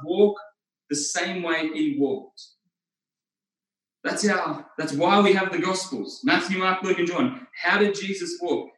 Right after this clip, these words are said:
How did he live? He's the only man to fulfill the law. So we look at him, we think about how he walked, and if we are in Christ, we want to walk like that. We want to imitate him. And he gives us the characteristics of him.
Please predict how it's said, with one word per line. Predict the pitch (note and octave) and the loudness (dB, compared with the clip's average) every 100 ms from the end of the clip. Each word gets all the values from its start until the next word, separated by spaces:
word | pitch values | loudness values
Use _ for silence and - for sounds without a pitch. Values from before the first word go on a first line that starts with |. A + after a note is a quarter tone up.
| _ | _
How | F3 G3 | -2 0
did | G3+ | 0
he | F#3 | -2
live? | F3 E3+ - | -2 -2 -2
He's | E3+ D3 | -4 -4
the | E3+ E3+ | -6 -6
only | F3+ G#3 G#3 F#3+ | 0 2 2 2
man | F#3 F3+ | -2 -2
to | D3+ | -2
fulfill | - - - E3+ F3 | -4 -8 -2 2 2
the | G3 | 2
law. | E3+ E3+ A#2 - - | 2 4 4 0 -6
So | - E3+ | -4 -2
we | E3+ D#3 | 2 2
look | F3+ A3+ A3+ F3+ | 6 6 4 -2
at | F3 - | -4 -2
him, | D#3 D3 D3+ - _ | 4 4 4 -2 _
we | F3+ E3+ - | -2 0 4
think | G#3+ A3 | 4 6
about | G#3 F3 - | 4 2 2
how | D#3+ D3+ | 2 4
he | |
walked, | C#3+ D3+ D3+ D#3 | 4 4 2 -2
and | F3 | -4
if | F3 F3 | -2 2
we | |
are | F3 E3+ - | 2 2 -2
in | G#3+ A3+ | 0 2
Christ, | G#3+ E3 D#3 D#3 | 2 2 0 -2
we | E3+ | -6
want | F3 E3 | -2 -2
to | E3 | 0
walk | G3 A3 G#3+ | 4 4 2
like | E3 - | -4 -4
that. | D3 - | -6 -6
We | E3+ | -6
want | E3+ - | -8 -4
to | A3+ | 0
imitate | A#3+ A#3 F3 C#3 | 0 0 -2 -6
him. | - - _ _ _ _ _ _ - _ _ _ _ _ _ _ - | -12 -20 _ _ _ _ _ _ -20 _ _ _ _ _ _ _ -2
And | E3+ | -2
he | - | 2
gives | G#3 G#3+ F3 | 4 4 4
us | D3+ D3 | 4 2
the | E3+ | -2
characteristics | E3 G3+ F#3 F#3+ F#3+ F#3+ G3+ - | 0 2 2 0 0 0 -2 -2
of | G#3+ A3 | -2 -2
him. | G#3 C3+ - - | 2 0 0 -8